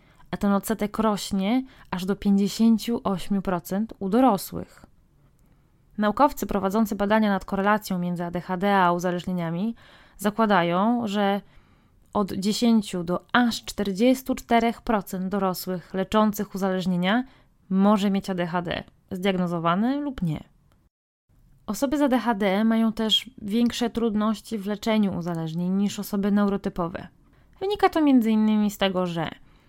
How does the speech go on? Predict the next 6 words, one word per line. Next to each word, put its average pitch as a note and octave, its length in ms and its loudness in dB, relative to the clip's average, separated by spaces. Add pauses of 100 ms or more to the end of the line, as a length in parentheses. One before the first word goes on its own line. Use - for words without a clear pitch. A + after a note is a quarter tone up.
(260)
zaczynamy A#3+ 500 2
używać A3 300 0
substancji F#3+ 480 -6
wcześniej, F3 600 -6 (600)
używamy D#4 400 4
ich - 160 -6